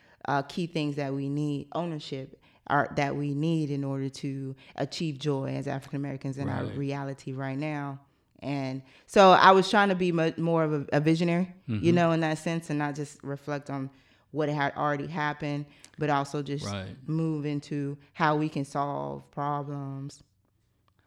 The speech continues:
Speaker 2: Because, yeah, well, that brings out a, an aspect of, uh, art that, uh, I think we ought to all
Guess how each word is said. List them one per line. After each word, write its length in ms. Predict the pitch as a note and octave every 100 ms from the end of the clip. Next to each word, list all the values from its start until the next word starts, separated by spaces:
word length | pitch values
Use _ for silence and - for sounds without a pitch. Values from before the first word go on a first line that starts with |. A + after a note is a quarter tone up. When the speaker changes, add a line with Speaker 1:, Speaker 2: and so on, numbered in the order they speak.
| _ _ _
Speaker 2:
Because, 240 | - A#2+ E3
yeah, 140 | D3+
well, 180 | B2 C3
that 260 | B2+ C#3 E3 A2+
brings 240 | C3 A2+
out 180 | A#2+ A2
a, 80 | G#2
an 220 | G2+ G#2+
aspect 560 | G#2+ A2 - A2+ - G#2+
of, 280 | G2+ F#2
uh, 80 | G2+
art 460 | - A2+ B2 B2 - -
that, 400 | G#2+ G#2 G#2 -
uh, 160 | A2 G2+
I 80 | G#2
think 300 | - A2 -
we 160 | G#2
ought 140 | G2+ G#2
to 60 |
all 520 | G#2 G#2+ A2 G#2 G2+